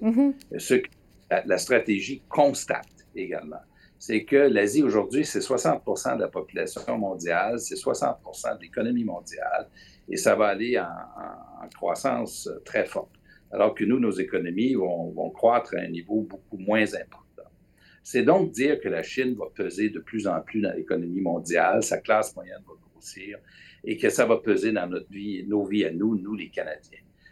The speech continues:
Speaker 2: Euh, pensons au secteur de l'énergie, pensons à tout ce qui touche le développement des technologies, et cetera.
Speaker 1: Mm-hmm.
Speaker 2: Alors donc, il est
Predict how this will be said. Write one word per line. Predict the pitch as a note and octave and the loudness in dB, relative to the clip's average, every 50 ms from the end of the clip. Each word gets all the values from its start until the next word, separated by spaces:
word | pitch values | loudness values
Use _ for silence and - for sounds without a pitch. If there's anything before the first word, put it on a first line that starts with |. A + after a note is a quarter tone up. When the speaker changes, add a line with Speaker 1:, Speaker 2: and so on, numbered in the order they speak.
| - - _ - | -20 -18 _ -6
Speaker 2:
Euh, | - - | -4 -2
pensons | - A#2 A2 A2 A2 - B2 B2 A#2+ | 0 2 2 2 4 4 4 4 4
au | A#2 G#2 | 2 0
secteur | F#2+ - A2 - - - A2 G#2+ G#2 | 0 0 -2 -2 0 2 2 2 2
de | F#2+ | 2
l'énergie, | G2 F#2+ F#2+ F2+ E2+ F2 F#2 F#2 F#2+ A2 B2 B2 B2 B2 B2 B2 - | -2 -2 -2 -4 -6 -6 -8 -6 -6 -4 -4 -4 -4 -4 -4 -4 -4
pensons | A2 G2 F#2+ - - B2+ A#2 | -6 -6 -4 -6 -6 -4 -4
à | G2 | -4
tout | F2 - - B2 | -6 -8 -12 -16
ce | - - - | -16 -16 -18
qui | - - _ | -20 -20 _
touche | - B2+ B2 - - - | -6 -4 -4 -4 -4 -8
le | F#2+ | -10
développement | F2+ F2 - - - - - - G#2 G#2+ G2 | -10 -10 -12 -12 -12 -12 -10 -10 -10 -10 -10
des | - - | -12 -16
technologies, | - F2 - - F2+ E2+ E2+ E2 E2+ - - | -18 -20 -18 -16 -14 -14 -12 -12 -6 -4 -4
et | - | -4
cetera. | - - - - A3 G#3+ G#3 A#3+ C4 - - | -4 -6 -6 -2 0 2 2 4 2 2 0
Speaker 1:
Mm-hmm. | - - _ _ _ _ - - _ _ - _ _ _ _ _ _ _ _ _ _ | -4 -12 _ _ _ _ -20 -20 _ _ -20 _ _ _ _ _ _ _ _ _ _
Speaker 2:
Alors | A2+ A2+ B2 B2 A#2+ | 2 4 4 6 6
donc, | D3 D#3+ E3 E3 - - | 4 2 2 0 -2 -4
il | B2 A#2+ C3+ | -2 0 2
est | D#3 D#3 D#3 | 2 2 2